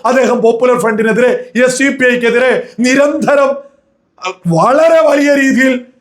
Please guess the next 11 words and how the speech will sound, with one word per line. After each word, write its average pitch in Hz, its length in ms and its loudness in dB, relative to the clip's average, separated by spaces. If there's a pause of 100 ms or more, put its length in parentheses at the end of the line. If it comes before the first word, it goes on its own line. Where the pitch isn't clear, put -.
(280)
അ-, 214 200 2
അവരെ 269 180 2
വിമർശിച്ചുകൊണ്ട് 247 1040 0
അവർക്കെതിരെ 254 800 0 (100)
ഓരോ 285 360 4
പ്രഖ്യാപനങ്ങൾ 254 720 0 (420)
നടത്തുന്നതാണോ 254 800 0 (320)
ഇവർക്കൊക്കെ 269 440 -2
തന്നെ 262 200 4
വലിയ 247 240 2
ബുദ്ധിമുട്ട്? 277 500 0